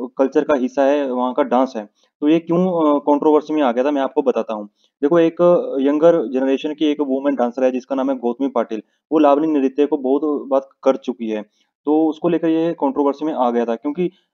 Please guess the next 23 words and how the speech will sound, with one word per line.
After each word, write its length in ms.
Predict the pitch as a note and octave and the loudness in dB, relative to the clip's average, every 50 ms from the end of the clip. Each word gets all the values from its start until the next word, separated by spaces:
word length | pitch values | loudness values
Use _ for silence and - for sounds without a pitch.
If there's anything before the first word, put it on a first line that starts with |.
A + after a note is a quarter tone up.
| - B2 | -8 -4
अ, 40 | |
Gothami 500 | B2+ C3 C3 C3 B2 C#3 C#3+ C#3 E3 F3 | -2 -2 0 2 4 2 2 2 0 -4
Patil 320 | E3+ - D3 C3 C3 D3+ D#3 | -2 0 0 0 0 0 -2
ने 100 | D#3 D#3 | -4 -4
कुछ 240 | D#3 D#3 D#3+ D#3 B2+ | -4 -6 -8 -4 0
गलत 340 | B2+ C3 D3 E3+ E3+ E3+ - | 2 2 2 2 -2 -2 -2
तरीके 260 | D#3+ C#3+ C3 C#3 D3 | -2 -2 0 0 -2
से 120 | C3+ C#3+ C#3+ | 0 0 0
इसको 220 | C3 - - B2 | 0 0 -4 -6
पेश 260 | - - C3+ C3+ B2+ | 0 2 2 2 2
किया 200 | - - B2 A#2+ | 0 0 0 0
था, 140 | A2+ A2+ G#2+ | 0 0 -4
क्योंकि 260 | G#2 - C#3+ D3 E3+ | -6 -6 -6 -6 -6
किसी 300 | F3 - - D#3 - F3+ | -6 -6 -8 -8 -6 -2
भी 80 | F3 F3+ | -2 0
dance 240 | C3+ C#3 C3+ C3+ C3 | 0 2 0 0 -2
को 100 | - D#3+ | -6 -6
करने 300 | - - C3+ C3+ C#3+ C#3+ | -2 0 0 0 0 0
के 120 | D3 D3+ | -2 -2
कोई 160 | C#3+ C#3+ C#3+ | -2 0 0
rules 320 | C#3+ B2+ B2+ C3+ C#3+ C#3 D3 | 0 2 2 0 0 0 -2
होते 180 | C#3 C3+ C#3+ | -4 -2 -2
हैं, 200 | C#3 C#3 D3+ E3 | -4 -4 -4 -6